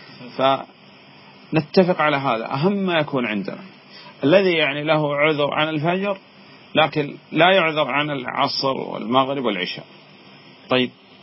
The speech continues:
ه-، هذا ال-، أهم ما يكون الشرط الأول. ال-، الثاني أخواننا، نحن نريد في هذه الدورة، أنا لست بشيخ وأنتم تعرفوا أكثر مني،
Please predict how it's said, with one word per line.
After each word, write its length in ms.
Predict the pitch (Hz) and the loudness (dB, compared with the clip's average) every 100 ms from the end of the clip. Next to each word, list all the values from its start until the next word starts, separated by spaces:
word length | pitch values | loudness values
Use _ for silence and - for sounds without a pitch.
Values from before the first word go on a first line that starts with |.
| - - - 113 - - - - - - - - - | -20 -20 -20 -20 -20 -20 -20 -20 -20 -20 -20 -20 0
ه-، 60 | |
هذا 520 | 139 151 139 156 165 156 | 2 2 0 0 0 0
ال-، 100 | 139 50 - - | -2 -4 -10 -4
أهم 320 | - 147 151 | -2 0 0
ما 60 | 127 | -2
يكون 200 | 120 117 | -2 -4
الشرط 420 | 104 - 127 113 | -2 -2 -2 -4
الأول. 360 | 101 92 92 - - - - - - - - - - - - - 60 | -4 -4 -6 -10 -16 -20 -20 -20 -20 -20 -20 -20 -20 -20 -20 -12 -6
ال-، 220 | 62 - - - - - | -6 -6 -12 -12 -14 -14
الثاني 680 | - 185 202 190 180 175 - | -4 0 2 0 -4 -6 -8
أخواننا، 680 | - 156 151 135 127 - - | -4 -2 -2 -4 -6 -8 -8
نحن 260 | 135 - | -6 -4
نريد 400 | 143 131 127 143 | -4 -2 -2 -2
في 360 | 107 117 113 - - - - - - - | -4 -8 -8 -10 -12 -16 -18 -18 -16 -6
هذه 280 | 131 147 131 | 0 0 0
الدورة، 480 | 110 120 113 139 | 0 0 0 2
أنا 180 | 170 160 | 0 0
لست 200 | 170 - | -6 -4
بشيخ 440 | 117 - 90 - - - - - - - - - - - - - | -4 -4 -6 -10 -18 -20 -20 -20 -20 -20 -20 -20 -20 -20 -12 -2
وأنتم 260 | 156 143 | -2 -2
تعرفوا 500 | 127 120 104 95 - | -2 -2 -2 -4 -4
أكثر 300 | 127 - 117 | -4 -2 -2
مني، 280 | 98 87 - | -2 -6 -10